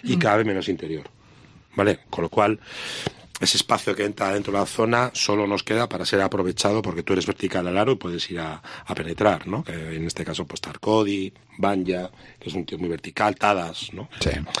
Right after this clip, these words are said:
Speaker 1: Que son tíos que van para adentro, pero, pero yo creo que la historia es encontrar este, no sé si equilibrio, ¿no? Pero que este, esta, intentar buscarla, eh, siendo Howard tu referencia,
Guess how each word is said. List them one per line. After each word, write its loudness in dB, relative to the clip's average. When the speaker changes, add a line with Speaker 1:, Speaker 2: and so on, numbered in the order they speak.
Speaker 1:
Que 0
son 4
tíos 4
que 4
van 4
para 4
adentro, 2
pero, 2
pero 4
yo 2
creo 4
que 4
la 4
historia 4
es 2
encontrar 2
este, 4
no 4
sé 6
si 8
equilibrio, 4
¿no? 2
Pero -2
que -2
este, 4
esta, 2
intentar 4
buscarla, 4
eh, 4
siendo 4
Howard 4
tu 0
referencia, 2